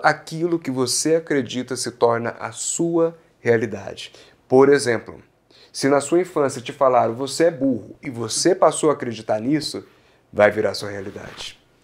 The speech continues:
Você vai encontrar várias situações em que vai se sentir burro e vai alimentar isso. Outra coisa, o Lenilson falou da ansiedade. Existem pessoas que são apaixonadas em dizer, "Eu sou estressado." Primeira coisa que eu quero dizer pra você, você não é.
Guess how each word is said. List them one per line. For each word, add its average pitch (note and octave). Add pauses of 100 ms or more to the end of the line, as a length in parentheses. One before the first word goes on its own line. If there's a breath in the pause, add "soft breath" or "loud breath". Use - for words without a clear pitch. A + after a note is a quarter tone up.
(200 soft breath)
Você B2
vai C3+
encontrar B2
várias C3
situações C3
em C3
que C3
vai B2
se A#2+
sentir A#2
burro A#2+ (240 loud breath)
e C3
vai B2
alimentar B2+
isso. A2 (240 loud breath)
Outra F#3
coisa, C#3
o A#2+
Lenilson B2+
falou E3+
da F3
ansiedade. D#3+
Existem E3+
pessoas E3
que -
são D#3+
apaixonadas D#3+
em D3+
dizer, A#2 (180 loud breath)
"Eu D#3+
sou F3
estressado." B2+ (320 soft breath)
Primeira G#3
coisa F#3+
que -
eu E3+
quero D#3+
dizer C3+
pra D3
você, C#3+
você G#2
não A#2+
é. -